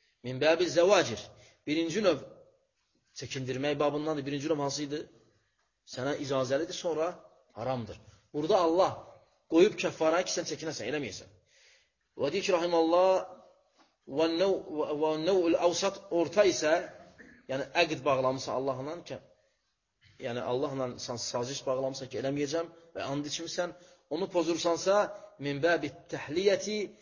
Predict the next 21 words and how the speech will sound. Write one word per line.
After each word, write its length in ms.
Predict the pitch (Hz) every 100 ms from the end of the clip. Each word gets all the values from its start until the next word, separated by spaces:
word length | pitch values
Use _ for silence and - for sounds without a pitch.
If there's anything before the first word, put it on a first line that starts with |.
| _ _
limə 260 | 135 147 139 135 -
mənəəhu 600 | 143 151 135 139 135 139
əl-aqd." 500 | 104 92 113 - - _ _ _ _ _
Yəni, 140 | 117
sən 220 | 120 139 131
aqdı 320 | 120 117 123
pozduğuna 600 | - 120 117 120 113 143
görə, 300 | 131 120 123 143 92 - - _ _ _ _ _ _ -
o 120 | 135
aq-, 240 | 120 107 -
o 160 | 139 135
şey, 260 | - 117
o, 140 | - 123 - - _ _
yəni 260 | - 110 113 -
o, 140 | 135 131 -
e, 120 | - 98 92 90 67
sazişi 500 | - 131 120 113 -
açdığına 540 | - - - 127 131
görə 240 | 143 123 135
ödədiyin 460 | 135 120 110 113 117
bir 140 | 113